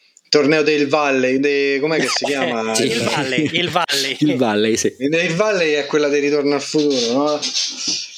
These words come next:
Speaker 1: Ehm, il maestro Muten, che viene interpretato da Choi Yun-fat, sembra che in quel film lui c'ave-, uno, non c'aveva voglia di recitare, e due, aveva capito pure lui che stava a fa' una cazzata, perché
Speaker 2: E secondo me
Speaker 1: veramente
Speaker 2: pure sì, c'ha-, non c'aveva voglia di recitare e <laughs> l'ha fatto controvoglia.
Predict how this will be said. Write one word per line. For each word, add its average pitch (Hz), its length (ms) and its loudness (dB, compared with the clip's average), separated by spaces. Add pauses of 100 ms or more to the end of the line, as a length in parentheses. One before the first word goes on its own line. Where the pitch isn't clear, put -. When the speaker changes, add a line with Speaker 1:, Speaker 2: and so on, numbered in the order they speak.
Speaker 1:
Ehm, 143 1500 0 (680)
il 160 180 4
maestro 208 460 2
Muten, 208 440 0
che 151 140 0
viene 165 200 0
interpretato 165 560 0
da 151 120 0
Choi 165 280 -2
Yun-fat, 151 580 -2
sembra 139 360 0
che 131 100 0
in 127 100 -4
quel 143 160 -2
film 165 300 0
lui 147 160 0
c'ave-, 135 300 -2
uno, 220 260 0
non 160 140 -2
c'aveva 143 280 -2
voglia 139 240 0
di 135 80 0
recitare, 143 500 -2 (240)
e 143 160 2
due, 160 240 0
aveva 139 220 0
capito 139 360 0
pure 151 180 0
lui 156 140 0
che 135 100 0
stava 120 260 0
a - 40 -4
fa' 127 160 -2
una 120 140 0
cazzata, 117 560 -2
perché - 180 -4
Speaker 2:
E 180 100 2
secondo 196 540 -2
me 214 100 0
Speaker 1:
veramente 226 300 -2
Speaker 2:
pure 185 300 2
sì, 156 260 -2
c'ha-, - 220 -2
non 202 280 2
c'aveva 180 500 0
voglia 160 320 0
di 147 120 0
recitare 156 840 0
e 202 80 2
<laughs> - 20 -
l'ha 147 160 0
fatto 185 440 0
controvoglia. 147 920 0